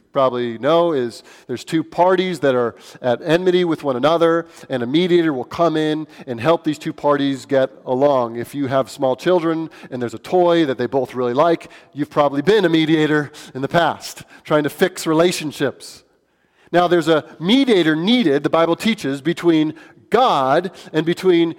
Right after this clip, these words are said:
humanity. God, in his perfect holiness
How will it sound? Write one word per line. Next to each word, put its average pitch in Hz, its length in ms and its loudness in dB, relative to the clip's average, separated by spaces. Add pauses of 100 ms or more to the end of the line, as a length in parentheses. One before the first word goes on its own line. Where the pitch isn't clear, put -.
(120)
humanity. 185 640 0 (1120)
God, 190 680 2 (200)
in 175 140 2
his 156 240 -2
perfect - 840 -2 (300)
holiness 160 1040 -2